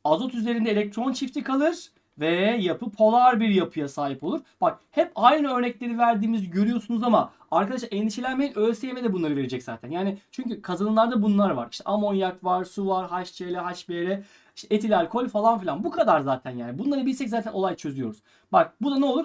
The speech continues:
Demek ki H C L amonyak çözeltisinde çözünebilir. Peki karbondioksite bakalım. Şimdi karbondioksit, karbon iki bağ yapar, karbon dört bağ yaparken oksijen iki bağ yapıyor. Dolayısıyla yapımız şu olur. E, bu yapı ne olur?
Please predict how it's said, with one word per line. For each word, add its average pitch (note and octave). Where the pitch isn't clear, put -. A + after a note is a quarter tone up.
Demek C#4
ki A3
H A#3+
C E3+
L G#3
amonyak F3+
çözeltisinde E3+
çözünebilir. C#3+
Peki -
karbondioksite C4
bakalım. D#3
Şimdi C#3+
karbondioksit, G#3
karbon G3
iki A3+
bağ A3
yapar, -
karbon F#3+
dört A#3
bağ F3
yaparken D#3
oksijen G3+
iki G#3+
bağ D#3+
yapıyor. -
Dolayısıyla C4+
yapımız G3
şu -
olur. C#3
E, G#3+
bu A3+
yapı B3+
ne D4
olur? C#4